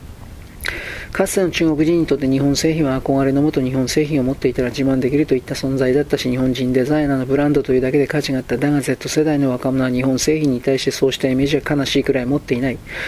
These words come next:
彼らが生まれた千九百九十年代後半以降、その成長過程は日本製品の存在感を失われていった時期とぴったりと重なる。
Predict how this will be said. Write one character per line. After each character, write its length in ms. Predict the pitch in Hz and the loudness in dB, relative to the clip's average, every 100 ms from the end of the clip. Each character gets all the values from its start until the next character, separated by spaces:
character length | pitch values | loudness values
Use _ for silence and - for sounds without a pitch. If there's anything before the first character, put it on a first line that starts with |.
| - - - | -10 -12 -2
彼 220 | 180 175 | 0 2
ら 100 | 160 | 2
が 100 | 147 | 2
生 80 | 139 | 2
ま 140 | 151 | 2
れ 60 | 151 | 0
た 80 | 135 | 0
千 180 | 160 | 0
九 80 | 151 135 | 0 -2
百 60 | |
九 180 | - 139 | 0 2
十 160 | 131 139 | 2 2
年 160 | 147 | 2
代 120 | 143 127 | 2 0
後 220 | - 127 | 0 0
半 180 | 139 143 | 0 0
以 60 | |
降、 120 | 139 | 0
そ 120 | 127 143 | 0 -2
の 80 | |
成 180 | 127 139 | 0 0
長 200 | 123 139 | 2 0
過 80 | 147 | 2
程 140 | 147 | 0
は 60 | 139 | 0
日 120 | 127 | 0
本 160 | 131 131 | 0 0
製 200 | - 151 | 0 2
品 140 | 147 | 2
の 80 | 127 | 0
存 240 | - 131 | -2 -2
在 180 | 127 143 | 0 0
感 160 | 143 131 | 0 -2
を 40 | |
失 220 | 120 131 123 | -2 -2 0
わ 60 | |
れ 100 | 127 | 0
て 100 | 120 | 0
い 60 | 120 | -2
っ 20 | |
た 160 | - 131 | -2 -2
時 140 | 139 | -2
期 60 | - | -2
と 80 | |
ぴ 120 | - - | -4 -4
っ 20 | |
た 140 | - | -2
り 80 | 151 | -2
と 160 | 135 131 | -2 -2
重 120 | 135 | 0
な 120 | 135 | 0
る。 100 | 123 | -2